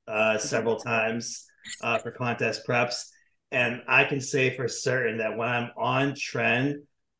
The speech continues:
I like women that are bigger and, like, like, a little chubbier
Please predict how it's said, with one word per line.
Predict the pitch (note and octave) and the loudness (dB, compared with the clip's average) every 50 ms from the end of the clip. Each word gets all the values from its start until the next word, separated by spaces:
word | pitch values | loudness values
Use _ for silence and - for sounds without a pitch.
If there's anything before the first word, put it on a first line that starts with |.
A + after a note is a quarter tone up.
| _ - | _ 2
I | - A#2 | 4 4
like | A#2+ B2 B2 A#2+ A2+ A#2+ | 6 6 6 4 6 6
women | A#2 A#2+ A#2+ A#2 B2 A#2+ | 6 6 6 4 4 4
that | A#2+ A#2 A#2 | 4 4 4
are | A2 G#2 G2 - | 4 2 0 2
bigger | - A#2 A2 A2 A#2+ B2 B2+ C#3 D#3 F#3 F#3+ - - _ _ - | 4 4 6 6 6 6 6 6 4 2 -2 -8 -16 _ _ -2
and, | C3 A#2 A#2 A#2 A#2 | 2 4 6 6 6
like, | A2+ A2 A2 G#2 G#2+ G#2+ - - - _ _ _ | 6 6 4 2 0 -2 -4 -10 -18 _ _ _
like, | - A#2 G#2+ G2+ - - | -4 -4 -4 -4 -2 0
a | C#3+ | 2
little | B2+ B2+ A#2 | 4 4 4
chubbier | A2 - - C3 A#2 A#2 C#3 C#3+ D#3+ F#3 G#3+ - | 4 2 2 2 2 4 6 8 8 8 6 2